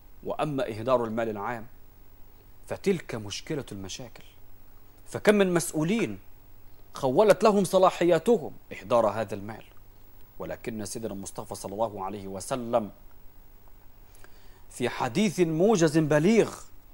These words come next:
يحذر منه أمته: "إن رجالاً يتخوضون في مال الله بغير حق فلهم النار".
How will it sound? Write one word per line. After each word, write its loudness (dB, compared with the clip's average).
يحذر 4
منه 4
أمته: 2
"إن 2
رجالاً 2
يتخوضون 2
في 0
مال 2
الله 4
بغير 6
حق 2
فلهم -2
النار". 0